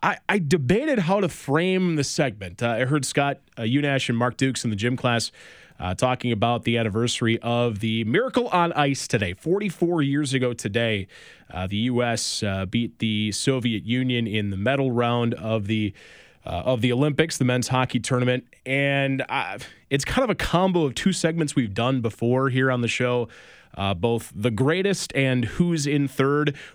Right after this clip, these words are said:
I'm gonna try to make some weird kind of Frankenstein's monster of my own segment. So we'll try that coming up at five ten,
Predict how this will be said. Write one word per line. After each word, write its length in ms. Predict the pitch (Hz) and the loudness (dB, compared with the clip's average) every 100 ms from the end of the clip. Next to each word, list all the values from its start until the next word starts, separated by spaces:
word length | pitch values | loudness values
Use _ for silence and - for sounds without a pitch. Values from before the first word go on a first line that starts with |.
| - | -2
I'm 80 | 151 | 0
gonna 80 | |
try 220 | 156 185 185 | 2 2 2
to 80 | |
make 180 | 160 160 | 2 0
some 260 | - 156 127 | 2 0 2
weird 360 | 139 156 143 | 2 2 0
kind 180 | 131 139 | 0 2
of 220 | 131 117 | 2 0
Frankenstein's 1000 | - - - - 147 143 139 127 135 120 | -4 -14 -16 -2 0 2 0 2 0 0
monster 480 | 107 110 123 - 117 | 0 2 0 0 0
of 80 | 101 | 2
my 160 | 107 | 2
own 160 | 110 107 | 2 2
segment. 460 | 98 120 98 90 90 | 0 -2 -2 -6 -2
So 120 | 135 | -2
we'll 100 | 139 | 0
try 220 | 175 170 | 2 2
that 180 | 147 123 | 0 0
coming 200 | 139 131 | 0 0
up 200 | 117 - - - - - | -2 -4 -20 -20 -20 -4
at 160 | 120 - | -2 0
five 320 | 120 117 98 | 0 0 0
ten, 320 | 120 110 | 0 0